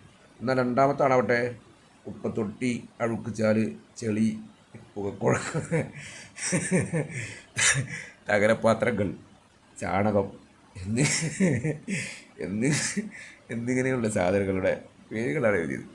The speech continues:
നമുക്ക് ചിരി വരും. രണ്ട് വ്യക്തികളുടെ കാഴ്ചപ്പാടിലുള്ള വ്യത്യാസം സദസ്സിനെ ബോധ്യപ്പെടുത്തി കൊടുക്കുകയായിരുന്നു ഹാരി ലോറൻ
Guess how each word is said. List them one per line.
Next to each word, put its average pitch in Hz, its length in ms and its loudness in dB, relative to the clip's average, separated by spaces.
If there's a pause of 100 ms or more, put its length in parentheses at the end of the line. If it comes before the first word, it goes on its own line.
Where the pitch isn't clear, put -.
(1500)
നമുക്ക് 113 240 -6
ചിരി 120 160 4
വരും. 123 200 2 (1400)
രണ്ട് 135 220 -2
വ്യക്തികളുടെ 143 380 0
കാഴ്ചപ്പാടിലുള്ള 123 640 2
വ്യത്യാസം 113 540 -2
സദസ്സിനെ 113 420 0
ബോധ്യപ്പെടുത്തി 107 580 0
കൊടുക്കുകയായിരുന്നു 110 640 2
ഹാരി 98 380 0 (420)
ലോറൻ 104 260 0